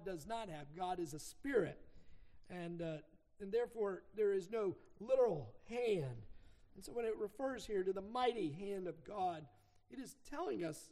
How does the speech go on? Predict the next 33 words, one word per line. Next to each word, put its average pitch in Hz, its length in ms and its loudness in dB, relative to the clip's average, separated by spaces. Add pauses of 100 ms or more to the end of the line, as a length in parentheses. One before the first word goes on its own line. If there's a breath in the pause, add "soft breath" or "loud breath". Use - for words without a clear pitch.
(100)
though, 185 180 -4
something. 185 500 -6
Just 254 220 -10
as 208 140 -2
a 202 40 0
man 254 500 0
would 185 100 0
have 185 140 -2
a 180 80 -2
hand, 170 480 -4 (680 soft breath)
the 185 220 -8 (160)
king 247 260 -2
might 202 200 0
have 190 140 0
a 180 120 2 (300 loud breath)
mighty 202 600 2
hand 175 460 -2
in 180 100 2
his 165 180 -2
reign 202 500 0
and 180 120 -2
his 160 160 -4 (120)
rule, 185 340 4
a - 20 -6
strong 233 680 0 (240)
hand, 190 480 -6 (520 soft breath)
uh, 170 200 -8
in 214 100 0
his 202 160 0
governance. 190 480 -4
God 294 360 2
is 202 260 8 (180 loud breath)
sovereign 233 760 2